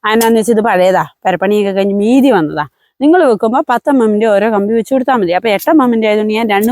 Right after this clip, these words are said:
മൂന്നെണ്ണം ഒരുമിച്ച് അങ്ങോട്ട് കുത്തി കയറ്റാൻ പോവാ. കാരണം ഇച്ചിരി നല്ല ബലത്തിന് അവിടെ നിന്നോട്ടെ എന്ന് ഓർത്തിട്ടാ കേട്ടോ. കുറേ കമ്പി വേണ്ട, പത്ത് എം എമ്മിന്റെ ആണ് ഒന്ന് വെച്ചാൽ മതി, നല്ല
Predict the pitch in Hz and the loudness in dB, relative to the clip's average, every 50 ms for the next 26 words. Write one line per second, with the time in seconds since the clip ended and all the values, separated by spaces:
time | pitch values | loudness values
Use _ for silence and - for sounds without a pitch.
0 | 262 277 277 262 220 208 214 208 202 196 220 240 226 208 180 180 185 196 220 220 | 2 2 2 2 0 0 0 0 0 0 -2 -2 -2 0 0 0 0 0 -2 -4
1 | 180 - 220 196 190 170 175 175 170 170 156 156 160 151 - - _ _ _ _ | -6 -6 -6 -4 -4 -2 -2 -2 -2 -2 -2 -2 -4 -6 -10 -14 _ _ _ _
2 | _ - - - 220 226 240 233 226 - 247 233 240 233 226 226 226 220 220 220 | _ -14 -10 -6 -2 0 0 0 0 0 0 0 2 2 2 2 2 2 2 0
3 | 220 196 269 247 226 208 202 208 214 202 185 185 196 185 180 170 208 208 208 196 | 0 0 0 0 2 2 2 2 2 2 2 2 2 0 0 0 0 0 2 2
4 | 190 180 165 196 175 - 156 156 160 - 175 156 - - - - - - - - | 0 0 -2 -4 -4 -2 -2 -4 -2 0 -2 -2 -4 -8 -18 -16 -12 -10 -10 -10
5 | - - - - - - - - - - - _ - - - - - - 233 240 | -10 -12 -18 -16 -12 -12 -12 -12 -12 -16 -20 _ -20 -20 -20 -14 -6 -2 0 2
6 | 254 285 320 403 320 311 277 269 277 269 226 214 214 247 277 254 233 214 - 247 | 2 4 2 2 2 2 2 2 2 2 0 0 0 -2 -2 -2 -2 -2 -2 -2
7 | 254 240 233 233 226 233 226 220 233 233 208 208 220 233 220 202 - 208 202 202 | -2 0 0 -2 -2 -2 -2 -2 0 0 0 0 0 0 -2 -2 -2 -2 0 0
8 | 202 196 196 208 | 2 2 2 2